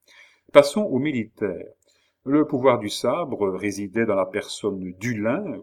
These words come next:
commandant de Paris, épais soldat, mais ferme, quoique tout aussi engourdi, tout aussi gauche en politique. Ajoutons que l'exercice de l'autorité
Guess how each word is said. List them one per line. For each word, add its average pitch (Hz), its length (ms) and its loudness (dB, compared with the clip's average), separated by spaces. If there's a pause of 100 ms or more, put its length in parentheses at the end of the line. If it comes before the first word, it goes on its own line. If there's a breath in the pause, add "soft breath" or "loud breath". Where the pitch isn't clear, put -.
commandant 98 460 -4
de - 100 -14
Paris, 107 680 -4 (260 loud breath)
épais 113 440 0
soldat, 117 520 0
mais 143 200 2
ferme, 123 640 2
quoique 120 440 -2
tout 135 360 -6
aussi 110 380 -4
engourdi, 107 840 -2
tout 110 260 -6
aussi 98 300 -12
gauche 113 380 0
en 98 80 -4
politique. - 760 -12 (600 soft breath)
Ajoutons 160 480 4
que - 120 -2
l'exercice 123 720 0
de 104 120 -6
l'autorité 110 680 -2